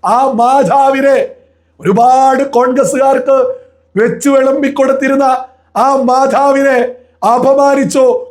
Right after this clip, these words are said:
കോൺഗ്രസുകാർക്ക് വിളമ്പിക്കൊടുത്തിരുന്ന, കോൺഗ്രസുകാര് എന്ന് കരുണാകരന്റെ വീട്ടിലേക്ക് കയറി ചെന്നാലും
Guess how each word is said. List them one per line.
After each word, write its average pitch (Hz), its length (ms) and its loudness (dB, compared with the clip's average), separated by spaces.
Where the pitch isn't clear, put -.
കോൺഗ്രസുകാർക്ക് 285 1080 0
വിളമ്പിക്കൊടുത്തിരുന്ന, 269 1000 0
കോൺഗ്രസുകാര് 294 1000 0
എന്ന് 277 280 0
കരുണാകരന്റെ 277 760 0
വീട്ടിലേക്ക് 277 600 0
കയറി 277 160 2
ചെന്നാലും 262 500 -2